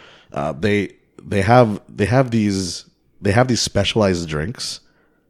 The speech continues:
based off of your ethnicity or, uh, and I remember there's this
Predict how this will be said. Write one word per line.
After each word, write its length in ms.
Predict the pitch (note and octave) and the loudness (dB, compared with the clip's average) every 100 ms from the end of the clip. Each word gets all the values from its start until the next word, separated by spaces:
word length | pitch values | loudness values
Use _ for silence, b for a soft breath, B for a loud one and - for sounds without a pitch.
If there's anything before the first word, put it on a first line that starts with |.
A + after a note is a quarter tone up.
| _ - F2 | _ -18 0
based 340 | G2 F#2+ - | 2 2 2
off 280 | F2+ E2 - | 0 0 -4
of 420 | E2 D#2 D#2 E2+ | -4 -4 -8 -14
your 220 | - E2 E2 | -8 -4 -2
ethnicity 760 | D#2+ F#2 F2 F#2 F2 F2 F2 | -2 -4 -4 -4 -4 -4 -4
or, 260 | D#2+ D#2 D#2 b b b b b - | -4 -4 -8 b b b b b -4
uh, 100 | D#2+ | -2
and 80 | F2+ | 0
I 60 | |
remember 260 | G2 A#2 A#2 | 2 6 6
there's 260 | G2+ G2+ F#2 | 6 4 2
this 320 | F2 - | 0 -2